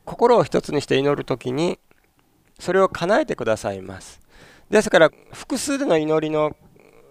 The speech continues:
醍醐味というのは、この、特に鳥なしの祈りですね。何かの問題に対してその間に入って、そしてその答えを求める種類の祈りにおいて、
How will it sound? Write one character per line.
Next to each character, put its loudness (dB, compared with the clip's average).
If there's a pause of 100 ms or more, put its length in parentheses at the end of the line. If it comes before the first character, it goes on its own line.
(120)
醍 4
醐 0
味 -4
と -6
い -2
う -6
の -2
は、 0
こ -10
の、 -8
特 -6
に -4 (880)
鳥 0
な 4
し -8
の 0
祈 0
り -8
で -2
す -18
ね。 -8 (460)
何 0
か 4
の -2
問 -4
題 0
に -8
対 2
し -16
て -8
そ -10
の 0
間 2
に -6
入 0
っ -12
て、 -4 (600)
そ -12
し -14
て 2 (540)
そ -4
の -2
答 4
え 6
を 4
求 2
め 6
る 2
種 -8
類 -2
の 2
祈 0
り -6
に -2
お 2
い -2
て、 0